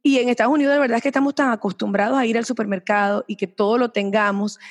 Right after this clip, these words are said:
que algunas veces se, nos hace falta un poquito de, de agradecimiento a las cosas simples.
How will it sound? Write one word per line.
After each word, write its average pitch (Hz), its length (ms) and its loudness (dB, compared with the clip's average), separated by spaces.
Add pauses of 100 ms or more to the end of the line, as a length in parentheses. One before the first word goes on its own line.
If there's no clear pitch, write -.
(140)
que - 80 -4
algunas 226 280 2
veces 277 320 2
se, - 200 -2
nos 220 160 2
hace 208 300 0
falta 254 600 0
un 247 140 0
poquito 247 580 -2
de, 202 680 -2 (320)
de 214 120 -2
agradecimiento 208 1160 0
a 202 60 2
las 190 160 0
cosas 214 320 -4
simples. 214 680 -4